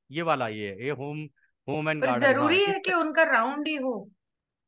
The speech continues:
Speaker 2: उन्होंने तो
Speaker 1: मैम,
Speaker 2: नहीं
Speaker 1: इसी
Speaker 2: लिखा
Speaker 1: तरीके,
Speaker 2: राउंड।
Speaker 1: मैम, उसी तरीके का ये बता रहे हैं, क्योंकि actually adobe हाउसेस जो होते हैं ना, वो इसी तरीके के बने होते हैं, मड के, मिट्टी के।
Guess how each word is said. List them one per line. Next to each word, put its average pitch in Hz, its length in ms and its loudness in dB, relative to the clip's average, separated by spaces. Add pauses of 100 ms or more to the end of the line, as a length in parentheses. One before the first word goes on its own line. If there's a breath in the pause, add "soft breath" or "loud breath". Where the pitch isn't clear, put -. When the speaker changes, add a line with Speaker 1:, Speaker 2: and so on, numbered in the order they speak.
Speaker 2:
उन्होंने 294 280 0
तो - 60 -4
Speaker 1:
मैम, 190 120 2
Speaker 2:
नहीं 220 100 0
Speaker 1:
इसी 262 80 0
Speaker 2:
लिखा 254 160 0
Speaker 1:
तरीके, 254 180 2
Speaker 2:
राउंड। 226 180 -4 (680)
Speaker 1:
मैम, 208 200 -2
उसी 214 320 -8
तरीके 220 340 -2
का 226 180 0
ये 214 140 -2
बता 151 300 2
रहे 156 100 0
हैं, 196 100 -6
क्योंकि 220 240 -8
actually 190 420 -4
adobe 170 480 0
हाउसेस 185 360 -2
जो 208 120 -4
होते 143 180 -6
हैं 160 80 -6
ना, 214 80 -6
वो 208 140 -4
इसी 202 220 -8
तरीके 180 300 -8
के 170 80 -12
बने 123 160 -8
होते 104 160 -6
हैं, 170 60 -6
मड 135 200 -2
के, 92 240 -8
मिट्टी 143 360 -6
के। 87 140 -10